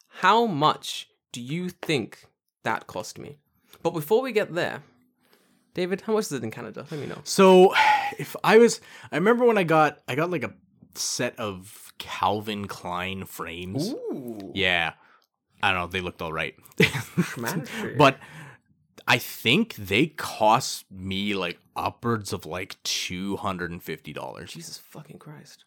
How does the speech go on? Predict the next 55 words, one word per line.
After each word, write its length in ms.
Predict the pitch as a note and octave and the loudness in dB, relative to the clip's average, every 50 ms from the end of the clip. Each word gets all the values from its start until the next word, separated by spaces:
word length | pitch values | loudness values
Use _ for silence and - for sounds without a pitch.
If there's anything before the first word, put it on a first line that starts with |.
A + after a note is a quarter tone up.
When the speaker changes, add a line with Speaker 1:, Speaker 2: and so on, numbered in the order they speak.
| _ _ | _ _
Speaker 1:
For 260 | - - - A#2+ A#2 | -20 -16 -4 2 6
Speaker 2:
But, 140 | G#3 G#3 D3 | 8 8 8
Speaker 1:
frames? 240 | G#2 G#2 - - _ _ - A#2 | 6 2 -2 -10 _ _ -10 -8
Mm. 100 | B2 B2 | -2 2
Speaker 2:
yeah, 260 | D#3 D3+ A#2+ F#2 E2+ - - - - - - _ - | 4 6 6 4 2 0 -6 -14 -20 -20 -20 _ -8
for 160 | - D#3+ E3+ | -2 -2 -2
frames 360 | D3 - A3+ B3 A#3+ G3+ D#3 D3+ | 2 6 8 8 8 8 6 4
and 100 | C3+ G#2+ | 2 0
lenses. 400 | F#2+ F2+ F2+ E2+ F#2 F#2 G#2 - - - | 0 -4 -4 -6 -6 -8 -8 -8 -6 -6
Speaker 1:
Okay. 180 | D3 B2+ A2 B2+ | -4 -4 0 4
Speaker 2:
But 320 | B2+ F#3+ C3 F#2+ G2 - _ _ _ _ _ _ _ _ | 6 6 6 6 4 0 _ _ _ _ _ _ _ _
the, 640 | - A#2 A#2 A#2+ A2+ A2 A2 G#2 G#2 G#2 G#2 G#2 - - _ - A2+ A2 - - | -4 2 4 6 8 8 8 8 8 6 6 4 0 -4 _ -18 -18 -18 -18 -16
you 320 | D3 D3 C3+ C3 C3+ B2+ | -14 -12 -8 -6 -4 -2
know, 120 | A#2 A2 | -2 -2
your 160 | A2 A2 A#2 A2 | 0 0 -2 -2
health, 340 | - - - C3+ B2+ A#2+ - - | 0 2 2 2 2 0 -2 -4
it's 200 | D3 - - - _ _ _ _ _ _ - | -6 -6 -6 -10 _ _ _ _ _ _ -6
covered 280 | - - C#3+ C3+ B2+ | -4 -2 0 0 0
by 120 | G2 G2 G2 | 0 0 0
healthcare. 560 | - - G2+ G2+ - - C3 B2+ C3 D3+ - - - - - | 0 -2 -2 -2 -2 0 0 0 0 -2 -6 -10 -14 -16 -16
S-, 280 | - - - - C3 B2 | -14 -12 -10 -8 -6 -2
so 100 | - C3+ | -2 0
Speaker 1:
That's 120 | C3 A#2+ | 0 0
right. 80 | C3+ A2 | 0 2
Speaker 2:
some 180 | - C#3 C3 C3+ | 4 4 4 4
of 100 | B2+ A#2 | 2 0
it 200 | A#2 - - _ - | 0 -4 -4 _ -6
is, 240 | C3 A#2 G#2 F#2 G#2+ | -4 -4 -4 -6 -8
is 180 | - E2 - | -10 -10 -10
paid 240 | - - - A2 G2+ | -8 -4 -2 0 0
out 100 | G#2 G2 | 0 0
by 120 | G2+ F#2 | -2 -2
healthcare, 320 | F2 G#2 G2+ G2 - G#2 F#2 | -2 -2 -4 -4 -4 -8 -6
but 100 | A2 D3 | -2 2
you're 100 | G#3 A3+ | 2 2
still 260 | - - - D#3 E3 | 2 4 4 4 4
paying, 400 | - - - C3+ B2+ G2+ E2+ D#2+ | 4 4 4 4 6 4 2 2
like, 260 | F2+ F#2 F2 F2 - _ - - - _ _ _ - | 0 -2 -2 -2 -6 _ -20 -20 -20 _ _ _ 0
Speaker 1:
A 40 | - | 4
Speaker 2:
if 40 | |
Speaker 1:
chunk 120 | - F#3+ - | 4 4 6
of 80 | - | 8
Speaker 2:
you 80 | G#3+ G#3+ | 6 8
Speaker 1:
change. 100 | D#3 A2+ | 8 6
Speaker 2:
didn't 160 | F3+ G3 A3+ D#3 | 4 2 4 4
have 180 | D#3 E3 C#3+ | 4 4 4
healthcare, 480 | A2 A#2 A2+ A2+ - F3 E3+ F3 F#3+ F#3 - - - - | 4 2 0 0 2 4 4 4 4 2 -4 -14 -10 -4
you're 160 | C#3+ D#3 C#3+ | 0 0 0
paying 360 | - - - D3+ B2+ A2 G2+ | 0 0 0 0 0 0 -2
two 200 | - - - E3 | -6 -4 -2 -2
hundred 160 | D3 A#2+ A2 | 0 -2 -4
fifty 220 | - - G#2+ G2 G2 | -6 -8 -8 -6 -6
dollars 240 | F#2+ E2+ D#2 D#2+ - | -4 -6 -6 -8 -10
for 100 | - - | -12 -8
glasses, 400 | D2 D2 C2 - - - - | -8 -8 -8 -8 -10 -16 -20